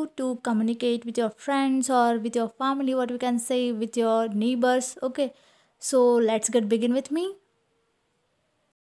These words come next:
So on the first slide you can see a beautiful picture. Okay, so अभी आपको ये बोलना है, जैसे आप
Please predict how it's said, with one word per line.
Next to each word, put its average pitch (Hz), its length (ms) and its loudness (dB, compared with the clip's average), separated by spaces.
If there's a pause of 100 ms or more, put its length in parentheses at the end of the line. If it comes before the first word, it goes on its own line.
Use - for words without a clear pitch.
(640)
So 277 140 2
on 240 180 4
the 262 60 0
first 320 380 2
slide 226 360 2
you 233 80 0
can 240 260 0
see 254 220 -4
a 247 80 2 (140)
beautiful 294 460 -2
picture. 233 340 -8 (1040)
Okay, 285 180 -4 (640)
so 254 260 0
अभी 269 220 4
आपको 320 320 0
ये 285 140 0
बोलना 240 380 2
है, 240 120 -2
जैसे 233 300 0
आप 233 180 0